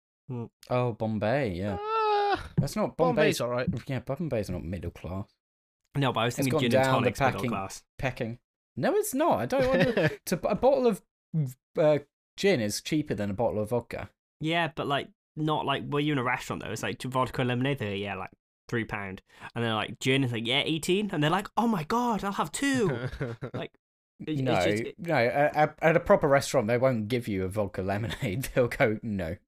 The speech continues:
Speaker 2: <laughs> It's just, like, not socially acceptable.
Speaker 1: What do you
Speaker 2: But
Speaker 1: drink in a,
Speaker 2: gin is.
Speaker 1: what, what do you
Speaker 3: Excuse
Speaker 1: drink?
Speaker 3: me?
Speaker 1: Have you not had a, <laughs> oh, well, I don't think I've ever been to a restaurant that hasn't, well, I've not always tried to order vodka,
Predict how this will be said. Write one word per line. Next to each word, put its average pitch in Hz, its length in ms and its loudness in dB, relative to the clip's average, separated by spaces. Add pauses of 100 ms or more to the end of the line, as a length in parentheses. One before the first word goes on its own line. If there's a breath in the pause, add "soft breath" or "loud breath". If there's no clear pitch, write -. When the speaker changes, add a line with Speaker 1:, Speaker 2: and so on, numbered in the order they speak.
(260)
Speaker 2:
<laughs> 156 100 -8 (300)
It's 180 500 2
just, - 180 4
like, 135 240 6
not 131 260 0
socially 110 400 -2
acceptable. - 580 -6 (460)
Speaker 1:
What 185 140 -2
do 247 60 -4
you 233 40 -4
Speaker 2:
But - 20 -12
Speaker 1:
drink 247 220 -2
in 233 60 2
a, 220 40 2
Speaker 2:
gin - 140 -4
is. 110 80 -6
Speaker 1:
what, - 20 -4
what 202 100 -2 (280)
do 123 40 2
you 247 40 4
Speaker 3:
Excuse 220 60 -2
Speaker 1:
drink? 175 260 0
Speaker 3:
me? - 20 -20 (300)
Speaker 1:
Have 233 120 -4
you 294 80 2
not 285 180 2
had 262 240 -2
a, 233 100 -4 (200)
<laughs> - 140 -20
oh, 151 340 2
well, 117 300 -4 (280)
I 135 40 -4
don't 151 100 0
think 147 120 0
I've 120 60 0
ever 120 160 0
been 117 120 -2
to 117 80 -2
a 107 40 -2
restaurant 117 400 -2
that 101 80 -4
hasn't, 107 400 -4
well, 120 240 2
I've 113 180 0
not 160 160 0
always 117 260 -2
tried 104 140 -8
to - 40 -8
order 113 300 -2
vodka, 113 420 -10